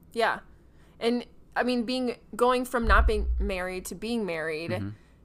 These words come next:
Speaker 1: you didn't really have that freedom to just be able to, like, up and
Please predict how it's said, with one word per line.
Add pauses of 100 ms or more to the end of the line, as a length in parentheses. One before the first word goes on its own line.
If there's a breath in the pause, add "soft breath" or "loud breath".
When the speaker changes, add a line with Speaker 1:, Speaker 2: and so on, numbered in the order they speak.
Speaker 1:
you
didn't
really
have
that
freedom
to
just
be
able
to,
like,
up
and